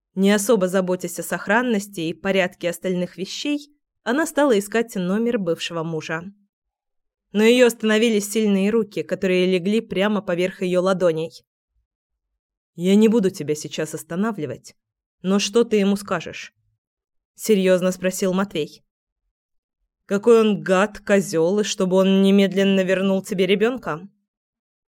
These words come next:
Он, конечно, послушается и прибежит тут же со Златой».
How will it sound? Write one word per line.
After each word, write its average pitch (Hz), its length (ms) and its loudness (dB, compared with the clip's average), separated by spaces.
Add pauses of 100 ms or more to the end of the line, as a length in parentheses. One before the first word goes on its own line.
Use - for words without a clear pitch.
(180)
Он, 247 220 -2
конечно, 277 440 2
послушается 240 1000 -2
и 226 80 2
прибежит 185 800 -4
тут 190 220 -2
же 190 160 -4
со 170 200 -6
Златой». 143 600 -8